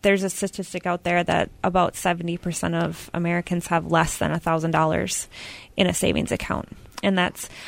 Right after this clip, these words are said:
I think that's a higher end of some of the,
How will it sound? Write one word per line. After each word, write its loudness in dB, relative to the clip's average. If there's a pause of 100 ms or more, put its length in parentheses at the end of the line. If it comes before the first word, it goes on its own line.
I 4
think 2
that's 2
a 2
higher 2
end 0
of 0
some -4
of -2
the, -4